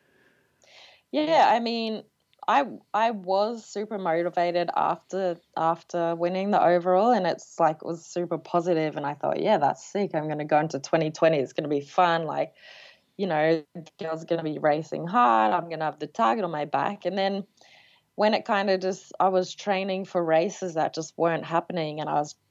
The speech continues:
peaking, and then the race just got cancelled, and I was feeling good. Like,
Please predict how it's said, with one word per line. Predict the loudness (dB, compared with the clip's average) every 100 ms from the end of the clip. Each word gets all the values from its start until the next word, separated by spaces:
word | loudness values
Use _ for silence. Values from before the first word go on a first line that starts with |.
| -4
peaking, | 0 2 2 0 2 0
and | 0 2
then | 2 2
the | 2
race | 2 2 0 -10
just | -4
got | -2 -2 -2
cancelled, | -4 -4 -2 -2
and | -2 -2
I | 2 4
was | 4 2
feeling | -2 -2 -4 0
good. | 2 2 0 2
Like, | 2 2